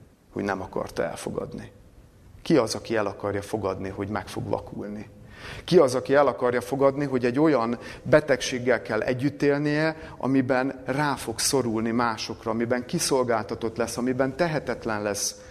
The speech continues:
nagyon sok értelemben? De mégis végigmegy ezen a folyamaton, és végül rájön arra Pál, hogy ez szükséges.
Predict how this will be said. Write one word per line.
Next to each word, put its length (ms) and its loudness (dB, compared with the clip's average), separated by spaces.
nagyon 300 0
sok 240 -6
értelemben? 760 -4
De 200 6
mégis 640 4
végigmegy 720 2
ezen 260 4
a 60 -2
folyamaton, 840 0
és 220 2
végül 440 4
rájön 520 2
arra 320 2
Pál, 540 -6
hogy 220 2
ez 120 2
szükséges. 1120 -4